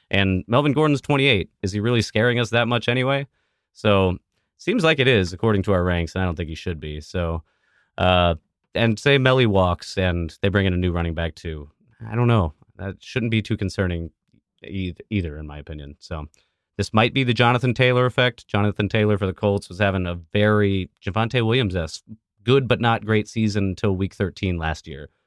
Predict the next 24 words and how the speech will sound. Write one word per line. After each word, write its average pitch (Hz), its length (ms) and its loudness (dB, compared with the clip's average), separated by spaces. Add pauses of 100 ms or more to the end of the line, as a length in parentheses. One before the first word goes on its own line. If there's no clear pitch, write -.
(140)
when 92 180 0
he 95 400 -2
exploded, 90 800 -6 (100)
right? 87 220 -4 (500)
And 104 120 0
if - 80 -4
there 120 80 -2
was 117 160 -2
any 127 160 0
time 117 360 0
to 95 220 0
strike 104 320 -2
a 87 40 -6
deal, 85 480 0
now 95 300 2
would 95 140 2
be 92 160 -4
that 90 240 -2
window, 82 400 -2
in 80 80 -8
my 80 120 -6
opinion, 78 340 -10
for 78 100 -12
Javonte, 80 640 -4